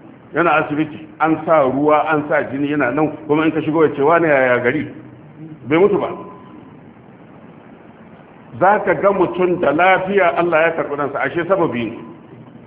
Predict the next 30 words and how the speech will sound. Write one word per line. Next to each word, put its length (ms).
Saboda 220
haka 200
Allah 280
ya 120
ce, 180
da 160
halitta, 680
da 80
ba 220
da 160
arziki, 580
da 120
mutuwa, 500
da 80
tayar 520
da 80
mamaci, 520
babu 380
mai 220
yin 240
su 160
sai 120
Allah. 440
Sai 120
ma 160
ya 80
tambaya, 420
"Akwai 220
mai 200
iyawa?" 680